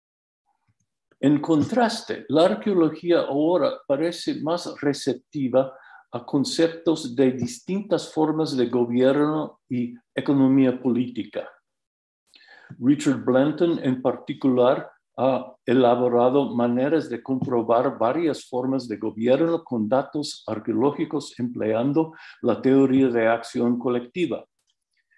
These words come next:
Y hay mucho más interés ahora en las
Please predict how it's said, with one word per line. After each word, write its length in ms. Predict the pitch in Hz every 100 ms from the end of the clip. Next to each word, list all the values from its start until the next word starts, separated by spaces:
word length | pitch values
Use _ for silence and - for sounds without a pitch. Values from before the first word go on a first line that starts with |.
| _ _ _ _
Y 160 | 135 143
hay 160 | 135 143
mucho 720 | 151 208 214 - 175 160 -
más 400 | 143 156 151 -
interés 800 | 143 143 135 127 143 - - -
ahora 540 | 117 120 123 147 - -
en 220 | 131 123
las 360 | 123 - -